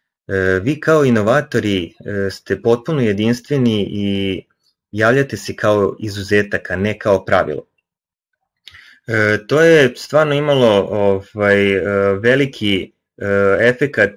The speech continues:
ne samo na samu Skyway kompaniju, već jednostavno, ovaj, to je pokrenulo, e, i ljude u Emiratima, jer, e, eto, Emirati su pokazali,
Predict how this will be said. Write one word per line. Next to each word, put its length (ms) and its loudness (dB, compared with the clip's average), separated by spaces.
ne 380 0
samo 380 -2
na 400 0
samu 380 -4
Skyway 400 -2
kompaniju, 560 -2
već 240 -4
jednostavno, 800 -2
ovaj, 680 -4
to 120 2
je 220 2
pokrenulo, 880 -2
e, 440 -2
i 340 -2
ljude 480 2
u 380 0
Emiratima, 760 0
jer, 260 0
e, 680 2
eto, 180 -2
Emirati 440 2
su 160 -8
pokazali, 760 0